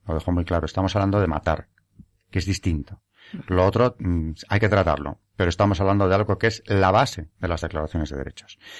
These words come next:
Y queríamos preguntarte, mm, me permito hacerlo el primero, por el tema de la eutanasia. Aquí en Evangelium Vitae se condena, por supuesto, claro, cualquier atentado a la vida humana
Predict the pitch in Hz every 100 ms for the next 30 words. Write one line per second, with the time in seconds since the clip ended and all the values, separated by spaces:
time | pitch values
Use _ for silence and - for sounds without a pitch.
0 | - - - 107 117 139 135 139 117 110
1 | 127 101 80 - - _ _ _ 90 87
2 | 85 82 82 90 87 92 95 95 98 104
3 | 87 90 127 80 _ _ _ _ _ _
4 | _ - 107 98 123 113 92 73 - 69
5 | - - _ _ _ - 90 104 104 95
6 | 90 90 85 101 131 104 73 69 78 82
7 | 76 80 104 104 135 87 - - 78 -
8 | 80 78 76 82 76 76 78 78 95 95